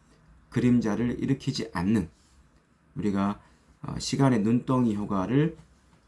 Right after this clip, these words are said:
네, 얻게 되는 것들을, 어, 맞이하게 될 거라고 확신합니다. 첫째,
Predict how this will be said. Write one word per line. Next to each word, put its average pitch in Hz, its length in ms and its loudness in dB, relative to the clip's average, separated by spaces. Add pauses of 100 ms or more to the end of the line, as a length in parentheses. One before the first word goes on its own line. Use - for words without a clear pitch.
(220)
네, 85 260 -6 (320)
얻게 131 340 0
되는 110 360 0
것들을, 104 560 -4 (480)
어, - 160 -16
맞이하게 101 640 -2
될 95 180 -4
거라고 104 440 -2 (200)
확신합니다. - 640 -6 (960)
첫째, 107 560 -2